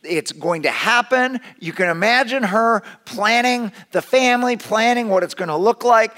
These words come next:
She, they're very, gonna be very respected in this religious community. She's very righteous and her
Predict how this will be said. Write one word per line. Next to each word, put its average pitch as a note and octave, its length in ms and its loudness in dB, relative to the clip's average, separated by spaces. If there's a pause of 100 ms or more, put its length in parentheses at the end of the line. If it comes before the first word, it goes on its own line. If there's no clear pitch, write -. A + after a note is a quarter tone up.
(120)
She, - 400 -4 (200)
they're F#3 200 2
very, A3 380 2 (140)
gonna G#3+ 200 0
be F3+ 100 0
very G3 300 2
respected B3 720 -2
in G3 140 2
this F3 220 -6
religious G3+ 580 0
community. B3 840 -2 (240)
She's B3+ 540 -2
very A#3 360 2
righteous A3+ 800 2
and D3 200 -4
her C3+ 360 -4